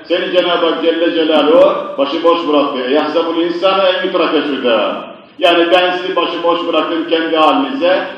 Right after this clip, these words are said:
yiyin için gece durun. Öyle mi? Yo, sıkarım ümüğünü diyor Cenab-ı Hak Celle Celaluhu. İmam Rabbani Kuddise Sirru buyuruyor ki bir komşum vardı. Bu komşum efendim çok şiddetli bir hastalığa maruz kaldı.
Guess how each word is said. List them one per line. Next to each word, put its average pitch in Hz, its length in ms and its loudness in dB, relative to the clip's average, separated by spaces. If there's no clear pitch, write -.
yiyin 180 460 -4
için 185 240 -6
gece 175 260 0
durun. 151 200 0
Öyle 165 260 6
mi? 202 500 0
Yo, 139 720 4
sıkarım 156 420 0
ümüğünü 151 380 6
diyor 131 180 2
Cenab-ı 120 320 -2
Hak 101 160 -4
Celle 101 320 -10
Celaluhu. 92 500 -12
İmam 143 200 0
Rabbani 175 580 4
Kuddise 175 400 0
Sirru 170 400 2
buyuruyor 170 380 4
ki 170 80 0
bir 156 120 -2
komşum 156 460 4
vardı. 107 420 2
Bu 208 120 0
komşum 175 420 2
efendim 175 380 0
çok 185 200 -2
şiddetli 175 560 0
bir 170 60 4
hastalığa 170 540 4
maruz 156 460 4
kaldı. 120 400 -2